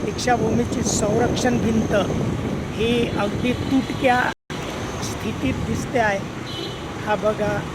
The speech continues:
उत्तरेकडील, अ,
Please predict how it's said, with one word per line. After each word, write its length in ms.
उत्तरेकडील, 840
अ, 100